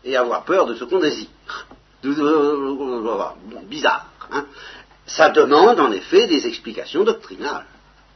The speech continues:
Et des explications doctrinales difficiles, ça, oui, j'en conviens.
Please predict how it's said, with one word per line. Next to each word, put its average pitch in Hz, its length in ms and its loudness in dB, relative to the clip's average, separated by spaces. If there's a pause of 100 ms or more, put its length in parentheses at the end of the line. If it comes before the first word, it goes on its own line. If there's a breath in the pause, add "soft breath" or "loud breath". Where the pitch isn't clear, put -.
(520 loud breath)
Et 156 80 2
des 175 180 2
explications 156 400 0
doctrinales 131 420 0
difficiles, 214 580 -8
ça, 185 200 2
oui, 170 180 -2
j'en 175 160 2
conviens. 285 460 -2